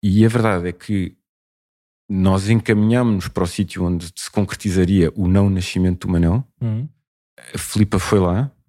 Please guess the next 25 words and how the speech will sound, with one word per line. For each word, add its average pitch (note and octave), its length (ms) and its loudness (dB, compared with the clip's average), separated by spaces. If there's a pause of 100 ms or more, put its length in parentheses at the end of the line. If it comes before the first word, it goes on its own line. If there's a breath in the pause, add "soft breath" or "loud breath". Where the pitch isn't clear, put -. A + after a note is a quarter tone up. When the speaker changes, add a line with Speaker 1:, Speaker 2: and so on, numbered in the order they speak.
(460)
Speaker 1:
A - 60 -4
Filipa - 320 -4
tinha G#2 240 0
uma G2 140 2
consulta G2 440 -6
marcada G2 380 0
neste F#2+ 220 -2
dia G2 100 0
para F2 160 -4
as E2+ 140 -4
nove F#2 260 -2
da G2 80 -4
manhã, F#2 300 2
que - 80 -12
foi G2 180 0
ao F2+ 80 2
meio-dia, F#2 560 0
em F#2 60 0
vez F2+ 140 -2
de - 60 -12
ser F2 120 0
às E2+ 100 0
nove F2+ 180 -2
da F2+ 60 -2
manhã. E2 340 -2